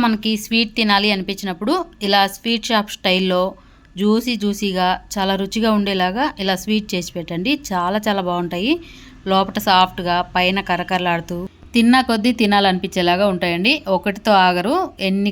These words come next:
కావాలంటే అన్ని తినాలనిపిస్తుంది. ఇప్పుడు ఎలా చేసుకోవాలో చూద్దాము. ఇప్పుడు ఈ స్వీట్ చేసుకోవడానికి ముందుగా మనము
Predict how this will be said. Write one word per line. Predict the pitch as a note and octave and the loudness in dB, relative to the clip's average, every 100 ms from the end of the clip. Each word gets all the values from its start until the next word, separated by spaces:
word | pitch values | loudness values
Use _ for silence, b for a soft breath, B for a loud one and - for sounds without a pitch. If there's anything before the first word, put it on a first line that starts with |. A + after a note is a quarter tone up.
| G3 | 4
కావాలంటే | F#3+ G3+ G3 G3 | 4 4 2 0
అన్ని | F3+ F3+ | 0 0
తినాలనిపిస్తుంది. | E3+ F3+ G3 F#3 F3 E3+ - E3+ A#3 F#4+ - | -4 -2 0 0 -4 -8 -8 -4 -2 -2 -4
ఇప్పుడు | A3+ G#3 G#3 | -4 0 2
ఎలా | A3 A3 | 2 0
చేసుకోవాలో | G#3 G#3 A#3 D4+ | -2 -2 -2 -2
చూద్దాము. | G3 D#3 D#3 D#3 - b b - - | -4 -4 -6 -8 -16 b b -14 -6
ఇప్పుడు | A3+ G3+ A3+ | -2 2 2
ఈ | A3+ A3+ | 0 -4
స్వీట్ | G#3 B3 B3+ A#3 | 0 -2 0 -2
చేసుకోవడానికి | G#3 - G3 F#3 F#3 D#4+ D#4+ | -2 -2 -2 -2 0 0 0
ముందుగా | G#3+ G#3+ A3+ A3+ | 0 0 2 2
మనము | G#3 G3 A#3 | 2 0 -2